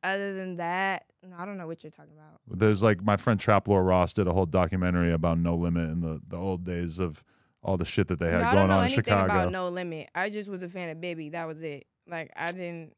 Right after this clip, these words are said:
Speaker 2: Look at that. He's a real one.
Speaker 1: <laughs>
Speaker 2: Dated
Speaker 1: Yeah,
Speaker 2: four
Speaker 1: I didn't
Speaker 2: years. You didn't tell her
Speaker 1: <laughs>
Speaker 2: shit.
Speaker 1: Yeah, I didn't, I don't know about No Limit, but
Speaker 2: Okay. <laughs>
Speaker 1: yeah.
Speaker 2: You had a weed store at one point?
Speaker 1: Yeah, I did. Um,
Speaker 2: Where was
Speaker 1: not
Speaker 2: that?
Speaker 1: weed. It was a smoke shop.
Speaker 2: Oh,
Speaker 1: But
Speaker 2: okay.
Speaker 1: yeah, I sold C B D there.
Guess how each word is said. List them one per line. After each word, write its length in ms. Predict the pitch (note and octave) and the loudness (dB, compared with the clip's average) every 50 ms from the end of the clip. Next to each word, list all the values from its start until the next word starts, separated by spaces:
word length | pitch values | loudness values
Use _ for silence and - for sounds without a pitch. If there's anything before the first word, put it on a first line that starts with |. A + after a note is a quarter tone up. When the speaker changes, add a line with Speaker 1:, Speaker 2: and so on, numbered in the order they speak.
| _ - | _ 0
Speaker 2:
Look 100 | B2 A#2 | 2 2
at 60 | F#2+ | 2
that. 200 | E2 E2 - A1 | 2 0 -2 -2
He's 120 | G2 A2 | -2 -2
a 60 | G2+ E2 | -2 0
real 200 | D#2 F2 F2+ F2 | 2 2 2 2
one. 180 | E2+ E2 E2 E2+ | 2 0 -2 -4
Speaker 1:
<laughs> 180 | - - - D4+ E4 - - D4+ - - - - - | -6 -4 -2 0 0 0 -2 -4 -8 -10 -14 -16 -4
Speaker 2:
Dated 240 | - G2+ A2 A2+ A2+ | 2 4 6 6 8
Speaker 1:
Yeah, 220 | A2+ A3+ A3+ A3+ | 6 6 4 6
Speaker 2:
four 140 | G#3+ B2 B2 | 6 8 8
Speaker 1:
I 20 | B2 | 8
didn't 140 | B2 A#2+ | 8 8
Speaker 2:
years. 260 | A#2 A#2+ B2 C3 B2+ A2+ | 8 8 8 8 8 6
You 80 | A#2 | 6
didn't 120 | A#2 A2+ - | 6 6 6
tell 140 | B2 A#2 | 6 6
her 80 | A2 G#2 | 6 6
Speaker 1:
<laughs> 60 | G2 | 4
Speaker 2:
shit. 340 | - - A#2+ A#2 F#2+ - - - - _ _ _ _ - | 4 4 4 4 4 2 -2 -12 -20 _ _ _ _ -8
Speaker 1:
Yeah, 680 | D4 C4 B3 A#3 B3 A3+ G#3+ G#3+ G#3+ G3+ F#3+ F3+ - F3+ | -6 -4 -4 -4 -6 -6 -4 -2 0 0 0 0 0 0
I 60 | G3 | -2
didn't, 420 | A3 A3+ G#3+ G#3+ G3 F#3+ F#3 - - | -2 -2 -2 -4 -6 -6 -8 -10 -8
I 200 | - F#3 G3+ G3+ | -6 -4 -4 -4
don't 100 | F#3+ F#3 | -4 -4
know 140 | F#3 F3 F3 | -6 -6 -6
about 260 | F3 F3 E3 E3 E3 | -8 -8 -10 -10 -10
No 200 | E3 E3+ E3 D#3+ | -12 -12 -12 -12
Limit, 340 | D#3+ E3 E3 E3 - - - - - | -14 -16 -20 -20 -20 -20 -16 -8 -4
but 140 | A2 G2+ | -4 -2
Speaker 2:
Okay. 200 | - F2+ F2 E2+ E2+ - - - - - | -2 -2 -4 -6 -6 -6 -4 -2 -2 -2
<laughs> 240 | - - - - _ - | -2 -4 -12 -18 _ -12
Speaker 1:
yeah. 460 | F#3+ G3+ F#3+ F3 D#3+ A2+ G2 F#2+ - A#2 - - - D3 - - - A#2 - _ _ - - _ _ - | -8 -6 -6 -4 -4 -6 -6 -6 -8 -8 -6 -4 -4 -4 -4 -6 -12 -12 -12 _ _ -18 -18 _ _ -4
Speaker 2:
You 100 | G#2+ A#2 | 0 2
had 100 | D#3 E3+ | 2 2
a 40 | C3+ | 2
weed 260 | G2 F2+ F#2+ A2 B2 | 2 0 -2 -2 -2
store 280 | - - - C#3 C#3+ C#3+ | -4 -4 -2 0 0 0
at 60 | C#3+ | 0
one 140 | D3 D3 D3 | -2 -4 -4
point? 300 | - E3 E3 D#3 - _ _ _ _ | -4 -4 -6 -6 -8 _ _ _ _
Speaker 1:
Yeah, 140 | - A3+ A3 | -8 -6 -6
I 80 | G#3+ G#3 | -6 -6
did. 340 | F#3 G#3+ G#3 G#3 F#3+ A3 - _ _ _ _ _ | -8 -8 -8 -10 -12 -14 -20 _ _ _ _ _
Um, 100 | - - | -6 -2
Speaker 2:
Where 140 | - G#2+ A#2 | 0 2 2
was 100 | A2+ - | 2 2
Speaker 1:
not 80 | - - | 2 2
Speaker 2:
that? 80 | - | 2
Speaker 1:
weed. 240 | A#2 - A#3+ G#3 F#3+ | 2 0 0 -2 -4
It 60 | G#3 | -4
was 140 | A3 G#3+ G3+ | -6 -6 -6
a 60 | F#3+ | -8
smoke 300 | F3+ - G3+ F#3+ F#3 F3+ | -10 -10 -10 -10 -10 -10
shop. 260 | - - E3+ E3 E3+ - _ _ _ _ _ - | -12 -12 -12 -12 -14 -16 _ _ _ _ _ -8
Speaker 2:
Oh, 160 | G2+ G#2+ F#2 | -6 -6 -4
Speaker 1:
But 140 | F2 F#3 F3+ | -4 -6 -6
Speaker 2:
okay. 100 | F3+ F#3 | -6 -6
Speaker 1:
yeah, 140 | F#3 F#3+ | -6 -6
I 60 | G#3 G3 | -8 -10
sold 260 | - - G3+ F#3+ F3+ | -10 -12 -12 -12 -12
C 160 | - - F#3+ | -14 -16 -20
B 140 | F#3 F3+ F3+ E3+ | -20 -20 -20 -20
D 140 | F3 F3 | -20 -20
there. 260 | F3 F3 E3 E3 F3 | -20 -20 -20 -20 -20